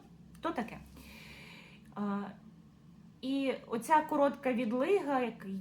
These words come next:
дає йому змогу розвивати бізнес, і він дуже щасливий з того. А, при тому в той же самий час він активно пише, його цікавить економіка, його цікавить право.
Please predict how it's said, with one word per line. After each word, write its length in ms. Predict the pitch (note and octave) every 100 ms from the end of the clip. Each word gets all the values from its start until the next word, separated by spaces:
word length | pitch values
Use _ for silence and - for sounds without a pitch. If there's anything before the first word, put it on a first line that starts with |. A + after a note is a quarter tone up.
| F#3+
дає 320 | F#3+ A#3 B3+ C4+
йому 380 | B3 A#3 A3+
змогу 380 | G3 A3 B3 G#3+
розвивати 580 | G#3+ G#3 A#3+ A3 G3+ F#3+
бізнес, 600 | F3 B3+ F4+ C#4+ C4 -
і 80 | G3+
він 180 | G3+ G3
дуже 220 | G3+ F#3+
щасливий 560 | - F#3+ - G3+ F#3 F3+
з 60 |
того. 500 | - E4+ G4 F4 F4 - - - - - - - - - -
А, 300 | F#3+ F#3+ F#3 - - - - -
при 80 | G#3+
тому 380 | A#3+ A#3+ G#3 F#3+ -
в 80 | -
той 160 | B3 A#3+
же 140 | G#3+
самий 300 | A3 A3 G#3
час 300 | G3 G#3+ G#3+
він 120 | G#3
активно 420 | G3+ - G3+ G3+ F#3+
пише, 580 | A#3+ E4 - - A#3+ A3+
його 260 | G#3+ G#3+ G#3
цікавить 540 | G#3+ - G#3 G3 G3
економіка, 840 | G3+ G#3 G#3 D4+ D#4 C4+ - A#3
його 280 | G#3 G#3 G3
цікавить 540 | G3 G#3 G3 F#3+ F#3+ F#3+
право. 680 | - A3+ D#4 D#4+ B3 C4+